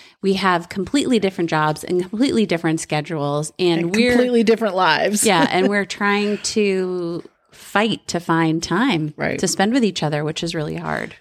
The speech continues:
Speaker 1: which
Speaker 2: Well,
Speaker 1: is
Speaker 2: you know,
Speaker 1: a bummer.
Speaker 2: things change all the time, so maybe we'll be able to
Speaker 1: Yeah.
Speaker 2: figure it out eventually.
Speaker 1: Right. What happened to your hand?
Speaker 2: Uh, I got stung by a bee.
Speaker 1: Oh, jeez.
Speaker 2: Those darn yellow jackets, they're like, they make these nests in the ground,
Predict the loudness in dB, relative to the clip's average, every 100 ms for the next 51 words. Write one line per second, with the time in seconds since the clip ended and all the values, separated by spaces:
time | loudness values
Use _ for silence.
0 | _ -2 0 0 0 0 2 2 0 -6
1 | _ _ -2 0 2 0 -2 -2 0 2
2 | 2 -2 -4 -6 -6 -8 -8 -8 -8 -8
3 | -6 -6 -8 -10 -12 -12 _ _ -2 0
4 | 2 0 0 -2 -2 -6 -8 -8 -8 -2
5 | 0 0 0 0 2 0 0 0 0 0
6 | -2 -2 -6 -14 _ -2 2 4 4 4
7 | 2 0 -2 -2 0 2 2 2 2 0
8 | -2 -10 _ _ _ _ _ _ -6 -6
9 | -6 -12 -8 -6 -6 -6 -8 -10 -14 -14
10 | -8 -6 -4 0 2 4 2 2 2 0
11 | -2 -4 -6 -4 -2 -2 -4 -8 -12 -8
12 | -2 -2 -2 -4 -6 -4 -4 -2 -2 -2
13 | -2 -4 -4 -4 -2 -2 -4